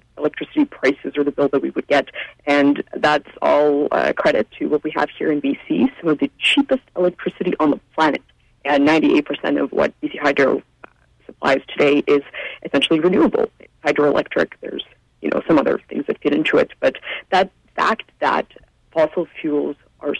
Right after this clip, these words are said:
still truly king didn't really sink in for me until about university. And I always often really like to cite the stat, over eighty percent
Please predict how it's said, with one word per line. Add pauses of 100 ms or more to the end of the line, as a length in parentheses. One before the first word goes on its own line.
(120)
still
truly
king (460)
didn't
really (100)
sink
in
for
me
until
about
university. (400)
And
I
always (120)
often
really
like (120)
to (200)
cite
the (160)
stat, (260)
over (140)
eighty
percent